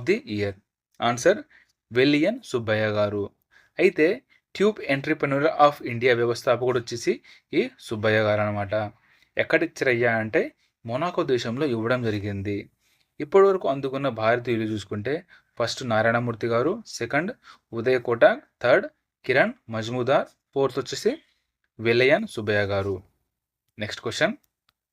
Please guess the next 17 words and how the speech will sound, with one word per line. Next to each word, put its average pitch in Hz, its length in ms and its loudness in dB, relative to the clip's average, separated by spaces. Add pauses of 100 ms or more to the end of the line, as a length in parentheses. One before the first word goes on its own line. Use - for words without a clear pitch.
(680)
ఈనాడు 175 300 4
గ్రూప్ 127 320 0
మరియు 117 420 0 (340)
రామోజీ 175 400 4
ఫిలిం 135 280 -2
సిటీ 135 400 -6 (120)
వ్యవస్థాపకులైన 123 840 2
వారు 107 380 2
ఇటీవల 127 320 0
మరణించడం 113 480 -2
జరిగింది. 110 580 0 (380)
ఆయన 120 200 2
పేరేమిటి? 104 720 -2 (260)
ఆన్సర్, 120 360 4 (480)
రామోజీ 120 540 0 (100)
రావు 101 340 2
గారు. 101 320 -4